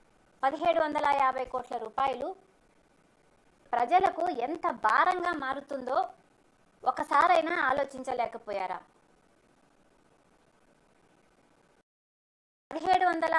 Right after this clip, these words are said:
కోట్ల, పదిహేడు వందల కోట్ల రూపాయలు సోలార్ విద్యుత్తులో జగన్మోహన్ రెడ్డి గారికి లంచమైతే పదిహేడు వేల కోట్ల రూపాయలు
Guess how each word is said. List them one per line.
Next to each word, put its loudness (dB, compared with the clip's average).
కోట్ల, 0
పదిహేడు 2
వందల 0
కోట్ల -2
రూపాయలు -2
సోలార్ 2
విద్యుత్తులో -6
జగన్మోహన్ 0
రెడ్డి -4
గారికి -2
లంచమైతే -2
పదిహేడు 2
వేల 2
కోట్ల 0
రూపాయలు -2